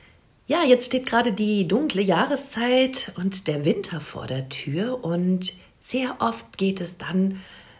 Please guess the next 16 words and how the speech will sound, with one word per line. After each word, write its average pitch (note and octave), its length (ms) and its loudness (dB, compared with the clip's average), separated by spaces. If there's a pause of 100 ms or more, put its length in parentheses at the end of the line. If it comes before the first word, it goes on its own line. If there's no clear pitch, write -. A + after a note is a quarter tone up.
(140)
äh, E3 140 -6
für - 200 -6
viele C4 500 -4
Menschen F3+ 440 -2
ein C3+ 280 -8
bisschen F#3 460 -2
in D#3+ 140 -4
den D3 180 -2
Rückzug. D#3+ 760 -2
Man F#3 340 -8
ist - 280 -10
mehr C#4+ 180 -4
für C4+ 140 -8
sich G#3+ 260 -4
alleine, G3+ 640 2
die, F#3 260 -2